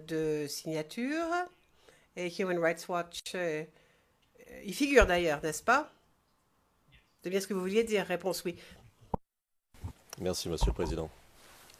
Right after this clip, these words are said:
Speaker 2: Euh, sauf erreur de ma part, ce communiqué n'a pas été écrit par le témoin, et par conséquent, je ne vois pas le rapport entre ce communiqué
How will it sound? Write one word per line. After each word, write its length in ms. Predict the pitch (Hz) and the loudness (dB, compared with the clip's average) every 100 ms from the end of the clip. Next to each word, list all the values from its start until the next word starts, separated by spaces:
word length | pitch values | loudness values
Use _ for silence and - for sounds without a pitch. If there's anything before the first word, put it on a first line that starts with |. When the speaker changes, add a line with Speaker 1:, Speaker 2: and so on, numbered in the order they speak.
| - - - - - - - - - - - - - - | -14 -14 -14 -20 -20 -20 -20 -20 -20 -20 -20 -20 -10 0
Speaker 2:
Euh, 360 | 117 110 110 107 82 - - - | 2 4 2 0 -8 -18 -20 -8
sauf 280 | - 127 143 | 0 2 6
erreur 160 | 131 | 6
de 80 | 123 | 8
ma 120 | 117 | 6
part, 600 | 95 117 127 143 127 - - - - - _ _ - | 6 6 6 4 -2 -12 -20 -20 -20 -20 _ _ -14
ce 300 | - - 113 | -6 -2 -2
communiqué 460 | - 107 107 95 127 | 2 2 2 0 -2
n'a 100 | 98 | 0
pas 220 | 104 90 | 0 -2
été 200 | 92 95 | -2 -2
écrit 280 | 85 - 92 | -2 -4 -4
par 120 | 85 | -2
le 100 | 78 | -2
témoin, 480 | - 80 85 107 135 _ _ _ _ _ _ _ 104 | -2 -2 -2 -4 -8 _ _ _ _ _ _ _ -12
et 60 | |
par 200 | - 95 | -4 -2
conséquent, 380 | - 90 92 113 | -2 -6 -4 -4
je 100 | 104 | -4
ne 80 | 92 | -2
vois 200 | 95 92 | -2 0
pas 100 | 110 | 0
le 60 | |
rapport 580 | 98 95 - 95 87 78 - _ _ _ _ _ - | 2 0 2 2 2 -2 -12 _ _ _ _ _ -8
entre 540 | 90 - - 85 80 - - - _ _ _ _ _ _ _ - | -8 -6 0 0 0 -10 -20 -20 _ _ _ _ _ _ _ -18
ce 240 | - - | -10 -4
communiqué 760 | 117 107 98 95 82 - 120 | -2 0 0 -2 -2 0 0